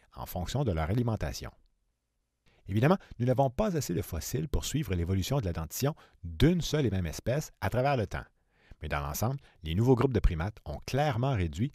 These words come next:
leur nombre de dents. Au cours de l'Éocène, certains primates ont développé des canines puissantes pour percer la peau coriace des fruits. Ces longues canines nécessitaient un trou entre les dents afin de pouvoir fermer la bouche.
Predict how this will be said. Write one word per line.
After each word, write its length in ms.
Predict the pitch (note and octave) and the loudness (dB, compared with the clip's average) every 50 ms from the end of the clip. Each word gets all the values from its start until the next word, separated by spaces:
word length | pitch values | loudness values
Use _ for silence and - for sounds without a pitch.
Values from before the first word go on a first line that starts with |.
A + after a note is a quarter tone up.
| _ _ | _ _
leur 220 | - D2 C#2 C#2 | -6 -6 -6 -2
nombre 300 | F2 A2 C3+ C3 G#2+ G2 | 0 2 2 4 2 2
de 100 | E2+ D#2 | 0 0
dents. 180 | C#2+ C2+ A1+ A1 - _ _ _ _ _ _ _ _ _ _ _ _ _ _ _ _ _ _ _ _ _ _ _ _ _ - - _ _ - | -4 -4 -8 -10 -12 _ _ _ _ _ _ _ _ _ _ _ _ _ _ _ _ _ _ _ _ _ _ _ _ _ -20 -20 _ _ -6
Au 120 | - E2 | -6 -2
cours 200 | - - G2 F#2+ | 0 2 2 4
de 60 | F2+ | 4
l'Éocène, 500 | F2+ F2+ F2 F2 E2 - G2 G#2 A#2+ A#2 - - _ _ - | 2 2 2 2 2 2 0 0 0 -2 -4 -10 _ _ -8
certains 320 | - - C3 - E3+ E3 | -2 -2 0 2 2 4
primates 420 | - - G#2+ F#2 F2 G2+ A2+ - - - - _ | 4 4 4 4 0 0 -2 -6 -12 -20 -20 _
ont 100 | - F2 | -8 -4
développé 380 | D#2+ F2+ E2 F#2+ F#2+ - - C#3 | -2 -2 0 0 0 0 2 0
des 120 | G#2+ E2+ | 0 -2
canines 440 | - - - A#2 A#2 B2 C3 C3 A#2+ | 0 0 0 2 2 0 0 -2 -4
puissantes 560 | - - - C3 - - C3 G#2+ F#2 - - - - - - - | -4 -4 -4 -2 -2 -2 -2 -2 -4 -6 -10 -18 -20 -20 -14 -12
pour 140 | - - - | -12 -10 -2
percer 320 | - F#2 - - - - | -2 -2 -2 -2 -6 -4
la 100 | - D#2+ | -6 -4
peau 140 | - - F#2+ | -4 -6 -8
coriace 440 | - - B2 G#2 G#2 A2 B2 A2+ G#2 | -2 -2 -2 0 0 0 0 0 0
des 100 | G2 F2+ | 0 -2
fruits. 360 | - - - D2 C2 - - _ _ _ _ _ _ _ _ _ | -2 -4 -6 -6 -8 -10 -16 _ _ _ _ _ _ _ _ _
Ces 240 | - - - C#2 C2 | -18 -14 -10 -8 -4
longues 300 | C2 D#2+ F#2+ A2+ A2 G2 | 0 0 2 2 0 2
canines 420 | - G#2 F#2 F2 F2+ F#2 G#2 A2 G2 - - _ _ | 2 2 2 4 2 2 2 0 -2 -6 -14 _ _
nécessitaient 580 | F2+ F2+ E2+ - G#2+ - - G#2+ - B2+ A#2 - - | -6 -4 -2 -2 -2 -2 -4 -2 -2 -4 -4 -4 -4
un 160 | F2+ E2 D#2+ D#2+ _ | -4 -4 -4 -6 _
trou 280 | - - - E3 F3 D#3+ _ _ | 0 4 4 4 2 2 _ _
entre 300 | - C#3 D#3 D3+ - C3+ | -4 -2 -2 -2 -2 -2
les 160 | A2+ F#2 E2+ | -2 -2 -2
dents 180 | D2+ D2 E2+ A2 - _ _ _ | -2 -4 -6 -6 -8 _ _ _
afin 200 | - - - - | -16 -12 -10 -10
de 60 | D2+ | -10
pouvoir 360 | - - F2 E2+ G2 B2 C#3 | -6 -6 -2 -2 0 -2 0
fermer 240 | - - G2+ G#2+ C3 | 0 -2 0 0 2
la 120 | A#2 F2+ | 2 2
bouche. 360 | D#2 D2 - - - - - | 0 -2 -6 -10 -10 -14 -16